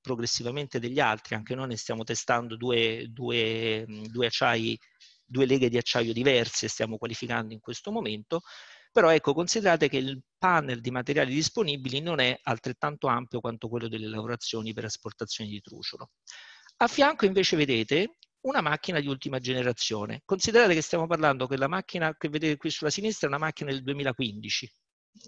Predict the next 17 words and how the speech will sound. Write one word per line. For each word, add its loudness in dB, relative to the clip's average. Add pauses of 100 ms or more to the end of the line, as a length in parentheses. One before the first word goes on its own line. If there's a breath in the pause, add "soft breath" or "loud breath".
che 2
allo 0
stato 2
attuale 2 (460 loud breath)
potremmo 0 (100)
dire, 4
non -6
dico 0
obsoleta, 2
ma 0
decisamente -4
superata 2
in -4
termini 0
di -2
velocità -2
e, -2